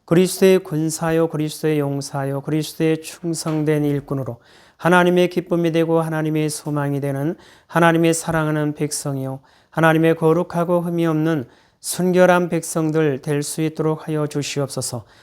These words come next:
감사하며 예수님의 이름으로 기도드리옵나이다. 아멘.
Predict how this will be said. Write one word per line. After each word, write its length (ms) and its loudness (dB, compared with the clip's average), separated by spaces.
감사하며 920 2
예수님의 600 0
이름으로 640 2
기도드리옵나이다. 1700 -2
아멘. 500 -4